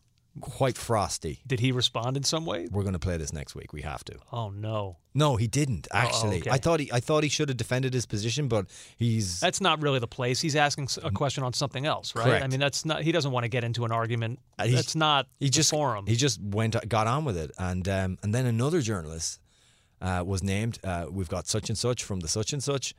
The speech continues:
Speaker 1: And she goes, "Oh, another one."
Speaker 2: There's a lesson to be learned here, J J.
Speaker 1: Mm.
Speaker 2: Whenever an athlete tells you,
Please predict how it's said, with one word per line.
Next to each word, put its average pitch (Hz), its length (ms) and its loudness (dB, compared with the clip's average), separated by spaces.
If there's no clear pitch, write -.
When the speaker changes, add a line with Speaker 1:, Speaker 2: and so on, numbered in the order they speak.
Speaker 1:
And 85 140 -6
she 95 80 -2
goes, 82 180 -2
"Oh, 110 260 2
another 95 340 2
one." 85 240 0
Speaker 2:
There's 214 220 4
a 220 60 4
lesson 220 300 4
to 170 60 0
be 151 120 2
learned 139 260 0
here, 107 180 -4
J 101 220 -6
J. 95 340 -6
Speaker 1:
Mm. 76 360 -2
Speaker 2:
Whenever 190 360 4
an 214 80 0
athlete 165 540 2
tells 147 340 2
you, 127 320 0